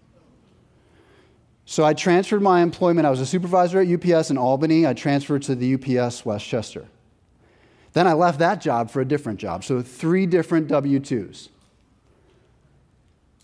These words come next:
And unlike Mike, I was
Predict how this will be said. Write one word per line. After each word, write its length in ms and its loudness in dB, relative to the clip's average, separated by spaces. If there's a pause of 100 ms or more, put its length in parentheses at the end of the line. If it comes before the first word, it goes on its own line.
(880)
And 120 2
unlike 280 4
Mike, 300 2
I 180 0
was 380 0